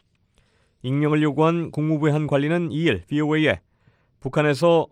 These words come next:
미국의 이익보호국 역할을 하는 스웨덴 대사관 측이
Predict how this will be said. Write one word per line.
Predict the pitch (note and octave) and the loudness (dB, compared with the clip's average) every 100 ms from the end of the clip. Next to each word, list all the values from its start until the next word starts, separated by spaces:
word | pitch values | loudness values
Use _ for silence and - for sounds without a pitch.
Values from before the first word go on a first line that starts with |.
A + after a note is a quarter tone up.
| _ | _
미국의 | A#2+ B2+ C3 F3 | -6 -4 -2 -2
이익보호국 | D#3+ E3+ E3 F3+ E3 D3+ | 0 -4 0 2 2 2
역할을 | D3 - B2+ A2+ | 0 0 -2 -2
하는 | B2+ D3+ D3 - | -2 -2 -6 -10
스웨덴 | - F3 E3+ E3+ | -8 -4 0 0
대사관 | D3+ C3+ C3+ B2+ | 0 0 -2 -4
측이 | - C3 | -2 -4